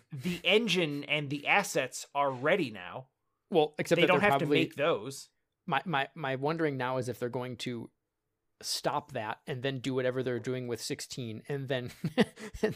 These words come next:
Speaker 2: then just use that engine or something
Speaker 1: No,
Speaker 2: weird.
Speaker 1: you know they've got, you know they've got separate teams working on those things.
Speaker 2: Yeah.
Speaker 1: Like, those projects are both too important for them to just stop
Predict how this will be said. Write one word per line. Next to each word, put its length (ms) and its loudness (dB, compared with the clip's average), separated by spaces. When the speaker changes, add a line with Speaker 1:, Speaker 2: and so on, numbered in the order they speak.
Speaker 2:
then 180 -2
just 180 -4
use 220 -6
that 260 0
engine 340 -8
or 80 -8
something 400 -8
Speaker 1:
No, 280 4
Speaker 2:
weird. 100 -6
Speaker 1:
you 140 -4
know 180 8
they've 180 4
got, 300 2
you 180 -2
know 140 8
they've 160 6
got 160 4
separate 320 -4
teams 340 -12
working 220 -6
on 140 -10
those 180 -12
things. 400 -14
Speaker 2:
Yeah. 260 0
Speaker 1:
Like, 80 -4
those 340 10
projects 480 6
are 80 4
both 420 2
too 160 2
important 480 0
for 100 -4
them 180 -8
to 100 -14
just 220 -8
stop 600 -4